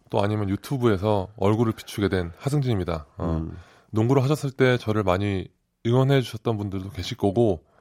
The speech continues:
Speaker 1: 또 저를 많이 비판이나 비난을 해 주셨던 분도 계실 거예요. 근데 예능판을 하면서, 예능을 하면서, 어, 이제는,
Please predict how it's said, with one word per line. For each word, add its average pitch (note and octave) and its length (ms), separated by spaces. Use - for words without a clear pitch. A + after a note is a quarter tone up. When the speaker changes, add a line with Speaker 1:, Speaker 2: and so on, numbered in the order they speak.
Speaker 1:
또 B2+ 340
저를 G#2+ 200
많이 F#2+ 200
비판이나 G#2+ 440
비난을 A#2 440
해 A2+ 40
주셨던 G#2+ 280
분도 F#2+ 200
계실 F2 280
거예요. E2+ 400
근데 F2+ 280
예능판을 C#3+ 920
하면서, B2+ 380
예능을 B2 360
하면서, B2+ 520
어, - 120
이제는, A2 600